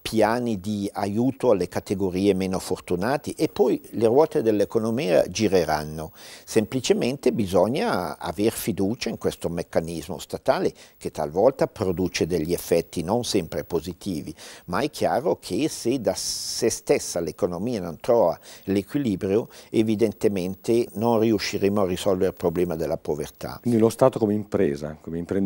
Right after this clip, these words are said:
Speaker 2: che si
Speaker 1: Lo,
Speaker 2: deve
Speaker 1: lo
Speaker 2: muovere.
Speaker 1: Stato come imprenditore, però un imprenditore intelligente che non scoraggia l'iniziativa privata che pur deve restare,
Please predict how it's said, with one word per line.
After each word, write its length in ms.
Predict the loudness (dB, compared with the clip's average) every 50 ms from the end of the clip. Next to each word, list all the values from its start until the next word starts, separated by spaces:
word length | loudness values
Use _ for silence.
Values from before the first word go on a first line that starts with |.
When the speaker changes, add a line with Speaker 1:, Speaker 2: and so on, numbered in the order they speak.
| 0 -2 0 2 4 4 4 2 -4 -8
Speaker 2:
che 120 | -6 -4
si 80 | -2 2
Speaker 1:
Lo, 140 | 4 4 4
Speaker 2:
deve 120 | 4 4
Speaker 1:
lo 100 | 2 2
Speaker 2:
muovere. 220 | 2 2 0 -2 -2
Speaker 1:
Stato 260 | -2 0 -2 -4 -2
come 260 | 2 0 2 2 2
imprenditore, 960 | 0 0 -2 0 0 2 4 4 2 0 2 2 2 2 4 2 2 0 -4
però 340 | 0 2 2 4 6 4 4
un 160 | 4 4 0
imprenditore 760 | -2 -4 -4 -2 -2 -2 0 -2 -4 0 4 4 4 4 4
intelligente 1120 | 0 0 -2 0 0 2 2 2 0 -2 -2 -2 -2 -2 -4 -8 -12 _ -10 -8 -8 -8 -10 _
che 140 | -2 0
non 180 | 0 0 -4 -6
scoraggia 640 | -6 -4 0 0 2 4 4 2 2 0 -2 -2 -2
l'iniziativa 840 | -2 0 -2 -2 -4 -4 -4 -2 -2 -2 -2 -2 -4 0 0 0 -2
privata 580 | -2 -4 -4 -2 -2 -2 -4 -4 -6 -8 -10
che 120 | -8 -8 -10
pur 320 | -6 -4 -2 -2 -2 -2
deve 280 | -4 -4 -4 -4 -6 -6
restare, 800 | -6 -8 -8 -8 -4 0 0 0 2 0 -2 -2 -2 -4 -4 -6